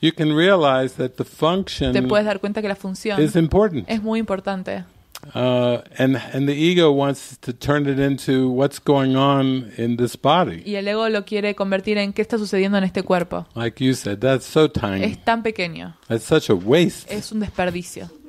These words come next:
Speaker 1: It's a waste of mind energy
Speaker 2: Es un desperdicio de, de energía mental.
Speaker 1: to get so concerned about a body
Speaker 2: De
Speaker 1: symptom
Speaker 2: preocuparte tanto acerca de un síntoma de
Speaker 1: or
Speaker 2: cuerpo.
Speaker 1: what happens to a body.
Speaker 2: O qué es que lo que le sucede al cuerpo.
Speaker 1: So I tell you that parable,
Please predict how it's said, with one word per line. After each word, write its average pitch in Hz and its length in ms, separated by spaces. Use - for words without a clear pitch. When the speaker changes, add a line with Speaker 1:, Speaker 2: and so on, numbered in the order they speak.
Speaker 1:
It's - 120
a 123 60
waste 147 440
of 127 80
mind 127 360
energy 98 600
Speaker 2:
Es 214 220
un 202 480
desperdicio 202 560
de, 202 220
de 185 180
energía 180 300
mental. 185 440
Speaker 1:
to 117 100
get 117 220
so 143 340
concerned 127 600
about 107 280
a 101 40
body 120 380
Speaker 2:
De 110 40
Speaker 1:
symptom 196 180
Speaker 2:
preocuparte 208 480
tanto 208 260
acerca 202 320
de 202 60
un 196 100
síntoma 196 400
de 180 60
Speaker 1:
or 175 60
Speaker 2:
cuerpo. 190 300
Speaker 1:
what 123 200
happens 123 420
to 101 180
a 95 60
body. 104 420
Speaker 2:
O 185 100
qué - 140
es 185 80
que 208 140
lo 185 180
que 185 100
le 180 100
sucede 196 280
al 190 140
cuerpo. 185 440
Speaker 1:
So 135 220
I 143 120
tell 175 260
you 175 140
that 139 180
parable, 127 680